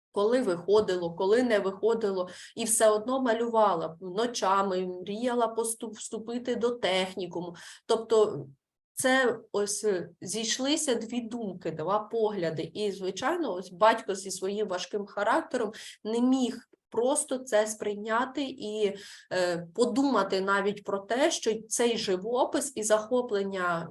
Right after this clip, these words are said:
й-, нею живописом може, е, вивести її на інший рівень життя, дати їй можливість цим заробляти, стати відомою, популярною.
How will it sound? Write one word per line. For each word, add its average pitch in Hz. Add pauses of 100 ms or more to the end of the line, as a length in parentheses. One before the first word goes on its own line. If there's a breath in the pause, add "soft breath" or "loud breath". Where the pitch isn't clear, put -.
й-, 180
нею 220
живописом 220
може, 220 (380 loud breath)
е, 160
вивести 262
її 214
на 202
інший 190
рівень 208
життя, 202
дати 175
їй 196
можливість 208
цим 180
заробляти, 170
стати 208
відомою, 165
популярною. 165